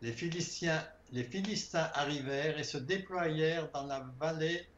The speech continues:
de Réphaïm. C'est une vallée des géants.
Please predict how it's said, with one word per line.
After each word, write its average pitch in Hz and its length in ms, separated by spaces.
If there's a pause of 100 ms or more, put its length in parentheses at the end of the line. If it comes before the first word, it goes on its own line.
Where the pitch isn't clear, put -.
(300)
de 139 340 (300)
Réphaïm. 120 840 (760)
C'est - 220
une 127 160
vallée 127 280
des 131 180
géants. 107 380